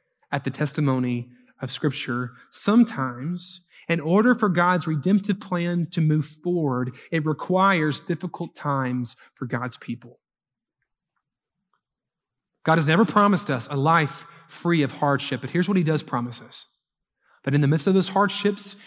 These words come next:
in the midst of those difficulties, he will be with us.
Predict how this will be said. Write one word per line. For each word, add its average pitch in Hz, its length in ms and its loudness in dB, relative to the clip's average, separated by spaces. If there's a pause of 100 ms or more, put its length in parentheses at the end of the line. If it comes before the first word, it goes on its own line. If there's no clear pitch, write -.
(120)
in 127 80 -2
the 131 60 0
midst 139 240 -2
of 170 60 0
those 180 140 2
difficulties, 202 760 -2 (200)
he 170 460 -2 (120)
will 147 340 0 (200)
be 131 380 -2 (160)
with 123 380 -4 (200)
us. - 500 -14